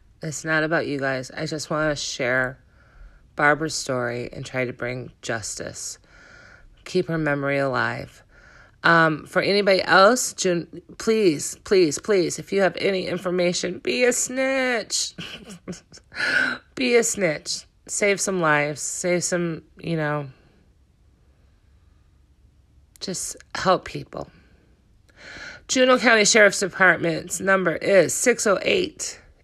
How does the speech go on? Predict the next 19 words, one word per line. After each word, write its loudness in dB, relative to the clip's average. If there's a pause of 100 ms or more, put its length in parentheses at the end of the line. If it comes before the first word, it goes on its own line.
eight 2
four 0
seven, 2 (400)
five 4
six -4
four 2
nine. -2 (480)
The 8
Lafayette 6
County 2
Sheriff's 6
Department 2
is -2
six -2
oh 6
eight, 2
seven 0
seven -2
six, -6